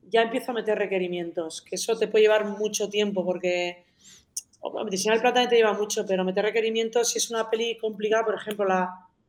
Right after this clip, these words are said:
la peli que terminé en, en diciembre del año pasado, o sea, yo no he hecho un desglose de digitales más grande en mi vida y eso que ya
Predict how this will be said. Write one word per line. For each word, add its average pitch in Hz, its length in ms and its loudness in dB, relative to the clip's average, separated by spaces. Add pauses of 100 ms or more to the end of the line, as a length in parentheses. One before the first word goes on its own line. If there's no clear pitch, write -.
(380)
la 185 180 0
peli 214 220 2
que 226 120 0
terminé 220 920 2
en, 208 180 -4
en 214 100 -4
diciembre 208 480 2
del 214 80 4
año 208 160 0
pasado, 220 600 2 (1160)
o - 140 -14
sea, 185 460 0
yo 202 180 2
no 208 80 0
he 208 40 2
hecho 208 180 -4
un 208 60 -4
desglose 208 440 0
de 208 120 4
digitales 202 540 0
más 196 180 -2
grande 202 220 0
en 214 60 -4
mi 202 100 -2
vida 185 360 0
y 175 240 -12
eso 180 200 -8
que 190 120 -4
ya 196 320 0